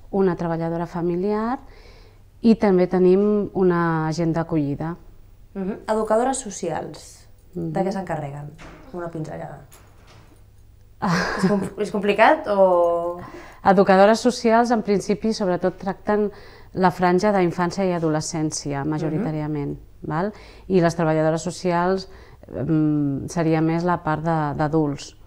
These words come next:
Speaker 1: adults, gent gran. El que passa que no vol dir que en un moment donat no es puguin fer intervencions, eh,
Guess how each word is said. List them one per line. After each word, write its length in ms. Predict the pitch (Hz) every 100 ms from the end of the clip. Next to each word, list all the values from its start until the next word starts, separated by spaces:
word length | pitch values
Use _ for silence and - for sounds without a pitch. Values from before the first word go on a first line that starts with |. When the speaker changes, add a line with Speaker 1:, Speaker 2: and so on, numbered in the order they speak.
| - - -
Speaker 1:
adults, 420 | 147 156 160 165
gent 160 | 151 147
gran. 300 | 151 139 - - - -
El 80 | 165
que 60 | 160
passa 140 | 156
que 100 | 180
no 120 | 175 170
vol 180 | 180
dir 220 | 170 180 180
que 80 |
en 80 | 190
un 120 | 170
moment 260 | 165 170 165
donat 240 | 165 165
no 80 | 175
es 100 | 175
puguin 240 | - 175 160
fer 120 | 170
intervencions, 1000 | 160 170 165 160 - 170 170 170 -
eh, 40 | -